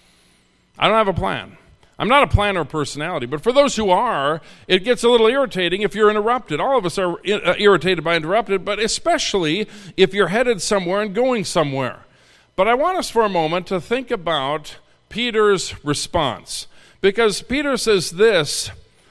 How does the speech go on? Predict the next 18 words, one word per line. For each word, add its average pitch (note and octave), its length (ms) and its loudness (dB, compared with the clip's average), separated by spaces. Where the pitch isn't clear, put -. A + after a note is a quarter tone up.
"Master, G3+ 640 0
the G#3+ 160 6
multitude B3 680 4
throng A#3+ 560 2
thee D3+ 260 0
and A#3+ 140 0
press - 380 4
thee, F#3+ 240 0
and C4+ 120 0
sayest D#4+ 460 0
thou, G3 400 4
'Who A3 360 0
touched - 600 -6
me?'" A3+ 440 -6
What F#3+ 120 -12
did E3+ 180 -8
Peter D3+ 260 -2
say? C3 540 -4